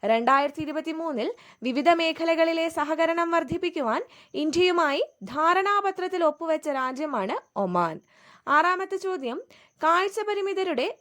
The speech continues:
അന്തർ സംസ്ഥാന ക്രിക്കറ്റ് ടൂർണമെന്റായ നാഗേഷ് ട്രോഫിക്ക് തുടക്കമായത് എവിടെയാണ്? കൊച്ചിയിൽ. കാഴ്ച പരിമിതരുടെ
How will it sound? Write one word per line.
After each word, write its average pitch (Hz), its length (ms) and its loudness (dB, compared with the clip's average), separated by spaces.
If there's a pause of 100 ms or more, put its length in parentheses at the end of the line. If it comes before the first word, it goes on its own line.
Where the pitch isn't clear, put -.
അന്തർ 370 400 2
സംസ്ഥാന 370 600 -4
ക്രിക്കറ്റ് 359 460 -6
ടൂർണമെന്റായ 339 840 0 (460)
നാഗേഷ് 381 640 2
ട്രോഫിക്ക് 359 520 -4
തുടക്കമായത് 320 760 0
എവിടെയാണ്? 262 840 -4
കൊച്ചിയിൽ. 214 500 -2 (420)
കാഴ്ച 262 460 2
പരിമിതരുടെ 302 760 0